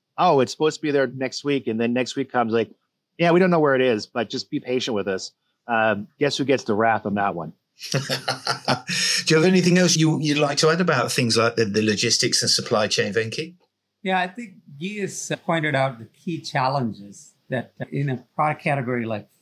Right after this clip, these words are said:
Speaker 3: furnitures and heavy bulky items that any retailer, let alone Wayfair, faces. And what has happened also, the competition has also caught up. If you look at the traditional low value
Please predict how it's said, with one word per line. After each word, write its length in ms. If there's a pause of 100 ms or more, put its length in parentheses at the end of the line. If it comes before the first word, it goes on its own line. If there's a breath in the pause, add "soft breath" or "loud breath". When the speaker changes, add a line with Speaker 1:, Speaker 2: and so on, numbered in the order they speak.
(140)
Speaker 3:
furnitures 600
and 200 (120)
heavy 160
bulky 420
items 340 (560)
that 220
any 400
retailer, 580 (220)
let 240
alone 400 (120)
Wayfair, 520
faces. 540 (560)
And 420
what 300
has 160
happened 380
also, 340
the 120 (160)
competition 960 (440)
has 300
also 400
caught 300
up. 180 (120)
If 200
you 120
look 200
at 240
the 80
traditional 720 (500)
low 360
value 680